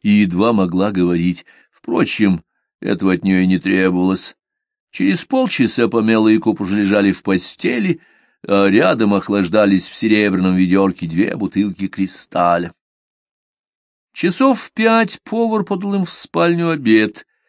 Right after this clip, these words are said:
Они посмотрели по видео два старых фильма с участием Купа, а затем он отвез ее домой, так как рано утром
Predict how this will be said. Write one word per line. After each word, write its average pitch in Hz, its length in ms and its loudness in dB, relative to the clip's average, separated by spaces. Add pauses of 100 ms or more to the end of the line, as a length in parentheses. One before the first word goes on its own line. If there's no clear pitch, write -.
(340)
Они 147 200 -2
посмотрели 107 480 0
по 107 180 0
видео 101 380 2
два 98 200 2
старых 95 420 0
фильма 226 460 -4
с - 120 -6
участием 165 640 -4
Купа, 127 520 -2 (480)
а 98 140 0
затем 104 460 0
он 104 100 0
отвез - 380 -6
ее 107 220 0
домой, 113 680 2 (180)
так - 160 -10
как 87 160 -10
рано 226 400 0
утром 175 500 -2